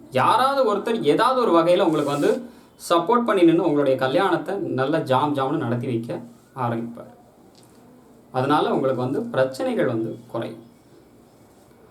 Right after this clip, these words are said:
கல்வியில வந்து சிறந்து விளங்கக்கூடிய ஒரு தன்மையானது காணப்படும். உத்தியோகத்துல உங்களுடைய திறமையானது வெளிப்பட ஆரம்பிக்கும்.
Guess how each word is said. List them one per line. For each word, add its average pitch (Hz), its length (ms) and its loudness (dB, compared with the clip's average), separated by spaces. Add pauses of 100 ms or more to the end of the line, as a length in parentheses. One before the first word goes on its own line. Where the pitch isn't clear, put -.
(400)
கல்வியில 254 480 0
வந்து 196 180 0
சிறந்து 233 420 0
விளங்கக்கூடிய 175 680 2
ஒரு 143 180 0
தன்மையானது 147 640 -2
காணப்படும். 127 580 -2
உத்தியோகத்துல 214 560 2
உங்களுடைய 147 420 2
திறமையானது 170 680 0
வெளிப்பட 175 500 2
ஆரம்பிக்கும். 123 640 -2